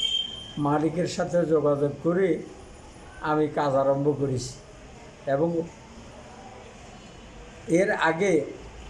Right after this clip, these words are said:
পত্রিকার সম্পাদক মহোদয়, বার্তা সম্পাদক মহোদয়, মরহুম আবুল কাশেম, দুইজনে আমাকে বারবার, বারবার করে আমাকে অনুনয় গুণী করে আসছে যে, "আসেন, কোথায় যাবেন,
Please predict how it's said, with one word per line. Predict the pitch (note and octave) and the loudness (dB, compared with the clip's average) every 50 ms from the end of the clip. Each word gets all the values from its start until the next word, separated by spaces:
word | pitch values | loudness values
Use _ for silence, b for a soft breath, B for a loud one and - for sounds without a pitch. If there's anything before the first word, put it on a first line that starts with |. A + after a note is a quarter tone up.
| - - - - - - - - - | -16 -18 -18 -18 -18 -18 -10 -2 -2
পত্রিকার | D#3+ - - E3+ D#3+ F#3 E3+ - | 0 0 2 0 4 4 4 4
সম্পাদক | - - F3+ F3 D#3+ F3 F3 F3 F3 F3 D#3+ D#3+ | 2 -2 -2 0 4 4 4 4 4 0 2 2
মহোদয়, | E3 D#3+ E3 F3 F3 F#3 F#3 F#3 | 2 4 4 4 4 4 4 4
বার্তা | - - - - - F3+ D3+ | 4 2 2 2 0 0 0
সম্পাদক | C3+ E3 F3 F3 F3+ E3+ E3+ F#3 F3 E3+ E3+ - - - D#3 | 0 0 0 2 0 2 4 2 2 2 0 -6 -10 -8 -4
মহোদয়, | D3+ D#3+ D3+ D#3 D#3 D#3+ F3 E3+ D#3+ D3+ - - - - - - - - - D3+ | -2 0 2 2 4 4 4 4 4 4 0 -4 -12 -16 -16 -14 -12 -8 -4 0
মরহুম | D3 D#3 D#3+ D#3 E3 F3 F3 F3 | 4 6 6 6 6 6 4 4
আবুল | D#3 D#3 D#3 E3 D#3+ - | 4 4 4 4 2 2
কাশেম, | E3+ D#3+ D3 - F#3+ F3+ E3+ D#3 | 0 0 0 2 0 0 0 0
দুইজনে | D3 D#3 A3 B3+ C4 A#3 A#3+ G#3+ F#3+ F#3+ | -2 0 0 2 2 4 4 4 4 4
আমাকে | F3+ E3 E3 F3 E3 - G3 | 2 2 2 2 0 0 -2
বারবার, | F3 D#3+ D#3 D3+ D3+ D3+ E3 F3+ G3 G3 F#3 E3+ | 0 2 2 2 2 4 4 4 4 4 2 0
বারবার | D#3+ D#3+ E3 D#3+ D3+ D3+ E3+ F3+ F#3+ F#3 F#3 - | -2 0 0 0 2 2 2 2 2 2 0 -4
করে | F#3 F3 F3 F3 | -6 -4 -2 -2
আমাকে | D#3+ D3 D3 D3+ C#3+ - D#3 D#3 D3 D3+ - - - - - | 0 0 -2 -2 0 0 0 0 0 -2 -8 -14 -12 -4 -2
অনুনয় | D3 F#3 F#3 F3+ F3 E3+ E3+ D#3+ D#3+ D3 | 0 2 2 4 4 6 8 8 6 6
গুণী | C#3 C#3+ D3 D3 D3 D3 D3 C#3+ | 4 2 2 4 4 2 2 2
করে | D#3+ D#3+ F3 E3 | 0 2 2 2
আসছে | C#3+ C#3 - - - F#3+ F3 - - - - - | 2 2 -2 -4 -6 -8 -8 -8 -12 -12 -4 -2
যে, | F3 | 0
"আসেন, | D3 C3 D3 - - A3+ G#3+ F3+ - - - - - - - - - | 0 0 -2 -2 -2 -2 -2 -2 -4 -8 -12 -20 -20 -20 -18 -8 -2
কোথায় | E3+ D#3+ B2 C#3 D#3+ F3 | -2 0 2 2 2 4
যাবেন, | E3+ E3+ D3 C#3+ D3+ F3+ F3+ E3 | 4 2 2 2 2 2 2 2